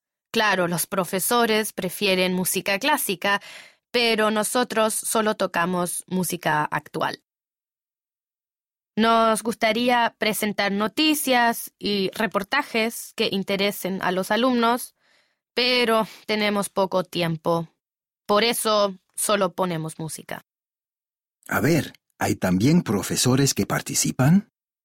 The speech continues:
Speaker 1: La radio está gestionada por los alumnos del último año, así que nosotros nos encargamos de todo.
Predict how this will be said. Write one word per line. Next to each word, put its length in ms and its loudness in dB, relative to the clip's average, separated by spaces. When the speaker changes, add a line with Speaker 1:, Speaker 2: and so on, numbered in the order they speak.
Speaker 1:
La 340 2
radio 600 0
está 440 0
gestionada 760 0
por 280 -2
los 300 0
alumnos 640 0
del 320 0
último 420 0
año, 380 0
así 560 0
que 360 2
nosotros 640 0
nos 180 -4
encargamos 680 -2
de 340 -2
todo. 500 0